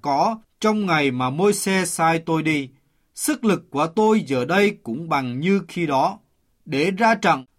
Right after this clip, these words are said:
và để vào ra. Bây giờ, vì lẽ đó, hãy ban cho tôi xứ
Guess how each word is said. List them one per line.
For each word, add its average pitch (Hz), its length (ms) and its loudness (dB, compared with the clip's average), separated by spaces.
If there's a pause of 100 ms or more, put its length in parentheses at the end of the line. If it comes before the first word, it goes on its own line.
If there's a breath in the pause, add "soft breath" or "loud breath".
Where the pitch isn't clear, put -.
(160)
và 147 240 2
để 147 320 0
vào 135 320 2
ra. 170 380 2 (640)
Bây 220 240 2
giờ, 143 360 0 (220)
vì 139 260 0
lẽ 131 200 -2
đó, 170 340 0 (260)
hãy 156 220 -2
ban 233 300 2
cho 233 120 0
tôi 226 320 2
xứ 226 480 0